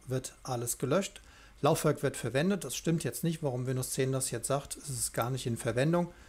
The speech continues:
Ich klicke auf OK und jetzt wird die Platte formatiert und das kann ein bisschen dauern, je nachdem wie groß die Platte ist. Dauert das fünfzehn Minuten, dauert es vielleicht eine Stunde oder auch zwei.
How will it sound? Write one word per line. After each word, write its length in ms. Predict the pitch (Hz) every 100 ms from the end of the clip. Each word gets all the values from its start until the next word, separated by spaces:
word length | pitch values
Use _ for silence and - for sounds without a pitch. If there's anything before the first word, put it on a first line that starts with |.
| - - -
Ich 140 | -
klicke 260 | 151 147 127
auf 240 | 123 -
OK 360 | 120 - 160 -
und 220 | 190 160
jetzt 240 | 151 -
wird 140 | 156 143
die 160 | 135
Platte 360 | 131 127 127 143
formatiert 600 | 135 131 120 - 196 220
und 180 | 160 147
das 180 | 175 -
kann 240 | 151 151
ein 80 | 139
bisschen 300 | 143 - 127
dauern, 300 | 147 196 165
je 80 | 165
nachdem 400 | 151 - 147 139
wie 60 |
groß 260 | 131 139 135
die 100 | 135
Platte 300 | 131 143 147
ist. 180 | 135 - - - - -
Dauert 220 | 123 120
das 100 | 113
fünfzehn 380 | 190 180 - 147
Minuten, 580 | 147 143 143 147 135
dauert 240 | 127 120 127
es 60 |
vielleicht 240 | - 127 123
eine 80 | 127
Stunde 340 | 156 165 156
oder 220 | 123 135
auch 140 | 143 147
zwei. 340 | - 110 101